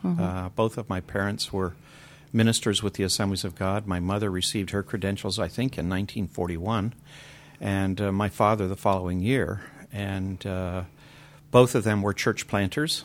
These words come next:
Speaker 2: Uh, my mother founded a church in Sausalito, California, which is now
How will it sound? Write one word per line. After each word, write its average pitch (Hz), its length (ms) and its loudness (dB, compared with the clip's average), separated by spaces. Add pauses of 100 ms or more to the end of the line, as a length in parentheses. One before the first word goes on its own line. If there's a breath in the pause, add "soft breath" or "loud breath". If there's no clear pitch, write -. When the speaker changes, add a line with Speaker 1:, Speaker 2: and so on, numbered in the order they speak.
(240 loud breath)
Speaker 2:
Uh, 95 260 -4
my 104 160 -2
mother 101 380 0
founded 98 480 0
a 95 40 -4
church - 360 -4
in 95 80 0
Sausalito, 98 580 0
California, 98 720 -2
which - 280 -6
is 95 220 -2
now 101 420 0